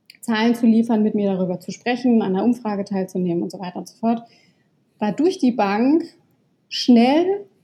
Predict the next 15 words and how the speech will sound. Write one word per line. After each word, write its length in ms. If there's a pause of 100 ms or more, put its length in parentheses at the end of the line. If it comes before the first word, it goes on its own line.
(160)
positiv, 1120 (800)
ähm, 500 (260)
also 300 (140)
ich 200 (240)
bin, 380
das 120
hat 180
mich 120
total 400
überrascht 420
und 160
hat 120
natürlich 380
auch 140
gezeigt, 380